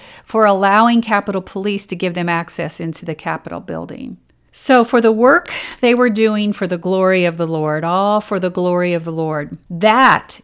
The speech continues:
is the primary face of Christianity that people are seeing, and that's not your problem. I've had more than hundreds of people tell me that they will no longer wear a cross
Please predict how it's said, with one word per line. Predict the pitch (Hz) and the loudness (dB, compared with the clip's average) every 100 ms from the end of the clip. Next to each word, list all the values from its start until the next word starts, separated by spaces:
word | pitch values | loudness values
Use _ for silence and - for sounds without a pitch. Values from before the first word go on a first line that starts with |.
| _ | _
is | 196 185 180 175 170 - _ | -2 0 2 0 -4 -10 _
the | 180 | -10
primary | 180 - 196 190 175 | -6 -2 0 0 -2
face | 170 - 175 - | -2 -2 -4 -4
of | 165 | -8
Christianity | - 175 - 175 170 170 165 156 | -8 -10 -8 -6 -4 -4 -6 -6
that | 160 - | -8 -8
people | 190 185 170 | -10 -8 -6
are | 156 | -6
seeing, | 156 - 202 175 156 | -6 -6 -6 -4 -6
and | 165 165 | -6 -6
that's | 175 208 - | -4 -4 -4
not | 226 220 | -4 -4
your | 175 202 | -4 -6
problem. | 214 240 247 262 269 277 _ | -2 0 2 2 0 0 _
I've | - 233 | -2 2
had | 254 202 | 2 2
more | 196 202 226 254 269 285 294 294 _ _ _ | 2 4 4 6 6 4 0 -4 _ _ _
than | - 196 185 180 180 175 - _ _ _ _ _ | -2 2 2 0 -2 -4 -10 _ _ _ _ _
hundreds | _ - 262 302 294 240 196 | _ -8 0 2 4 2 2
of | 190 | -6
people | - 233 220 180 | -2 -2 -2 -4
tell | 170 - 196 | -4 -2 0
me | 185 | 0
that | 170 170 180 | -2 -2 0
they | 196 | 2
will | 233 208 | 2 2
no | 185 185 196 | 0 0 0
longer | 208 190 190 180 175 | 0 0 -2 -2 -4
wear | 165 175 175 175 | -2 -2 0 -2
a | 180 165 | -4 -8
cross | - - 196 190 160 - - - | -14 -2 0 2 -2 -4 -6 -6